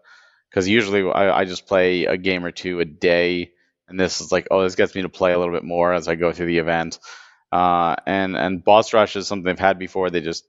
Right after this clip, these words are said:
brought it back with new things. And I like boss rush because it changes up the gameplay. Instead of five v five, it's five v one.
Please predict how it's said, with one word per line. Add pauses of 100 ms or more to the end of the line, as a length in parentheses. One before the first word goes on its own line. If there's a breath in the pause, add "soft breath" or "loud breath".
(140)
brought
it
back
with
new
things.
And
I
like
boss
rush (320 soft breath)
because
it
changes
up
the
gameplay.
Instead
of
five
v
five,
it's
five
v
one.